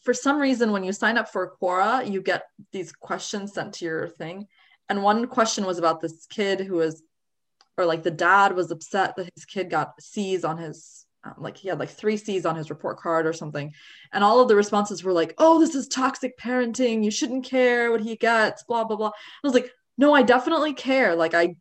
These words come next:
if I know that this C is a sign that my child is not doing what they're supposed to day in and day out, then that is definitely a huge red flag. I don't get to just be like, 'Oh, it's okay.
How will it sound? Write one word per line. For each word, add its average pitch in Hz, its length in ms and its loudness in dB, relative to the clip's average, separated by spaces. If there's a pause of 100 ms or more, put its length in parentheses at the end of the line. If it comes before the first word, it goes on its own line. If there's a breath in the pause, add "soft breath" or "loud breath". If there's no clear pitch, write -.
(140)
if 214 120 0 (100)
I 254 220 4
know 254 300 4
that 185 160 -2
this 208 260 -4
C 233 340 -2
is 175 120 -6
a 180 60 -2
sign 202 360 -4
that - 140 -10 (420)
my 190 120 -2
child 196 260 0
is 175 160 -2 (120)
not 170 280 -4
doing 185 260 -4
what 175 100 -6
they're 175 120 0
supposed 170 420 -8
to 170 220 0
day 175 240 -2
in 175 100 -10
and 165 120 -12
day 165 140 -2
out, 196 360 2
then 185 200 -6 (320)
that 190 180 4
is 262 180 0 (460)
definitely 320 480 0
a 269 40 2
huge 262 360 -2
red 202 260 -2
flag. 175 260 0
I 180 80 2
don't 220 160 -4
get 247 120 -2
to 214 60 -16
just 208 180 -14
be 190 80 -2
like, 185 240 -4
'Oh, 359 120 2
it's 403 180 -2
okay. 226 540 -4